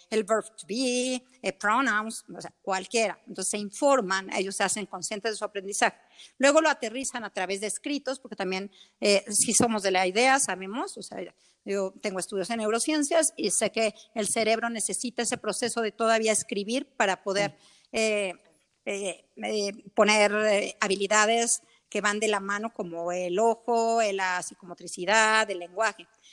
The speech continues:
Speaker 1: Y después crea blogs o crea videos, utiliza todas las herramientas que tenemos a nuestro alcance, que son una maravilla, lo que tenemos con, con, que, que, con, con todo el programa de creatividad de Apple, para que realmente él pueda producir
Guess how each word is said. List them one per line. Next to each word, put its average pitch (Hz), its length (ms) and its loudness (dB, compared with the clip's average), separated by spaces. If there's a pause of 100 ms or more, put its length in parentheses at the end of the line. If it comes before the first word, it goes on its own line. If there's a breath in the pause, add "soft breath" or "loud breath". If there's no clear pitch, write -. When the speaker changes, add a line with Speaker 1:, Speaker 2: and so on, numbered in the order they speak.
(240 soft breath)
Speaker 1:
Y 262 120 -2
después 294 680 0
crea 220 260 2
blogs 302 560 -2 (220)
o - 100 -18
crea 185 240 -6
videos, 302 720 -2 (240)
utiliza 190 420 -8
todas 302 400 2
las 240 160 -2
herramientas 214 520 -6
que 240 100 -8
tenemos 226 400 -2
a 214 40 -4
nuestro 180 300 -10
alcance, 196 380 -6
que 196 100 -14
son 202 160 -10
una 196 220 -6
maravilla, 196 500 0
lo 180 80 -10
que 190 80 -14
tenemos 190 380 -12
con, 208 200 -10 (300 soft breath)
con, 196 220 0
que, - 320 -2
que, - 520 -4
con, - 300 -6
con 185 160 -2
todo 220 120 10
el 202 80 4
programa 196 320 6
de 180 60 2
creatividad 180 560 0
de 185 120 0
Apple, 196 320 0 (260 loud breath)
para 233 180 0
que 233 120 -4
realmente 247 560 -2
él 226 160 -2
pueda 240 600 0 (120)
producir 202 640 -12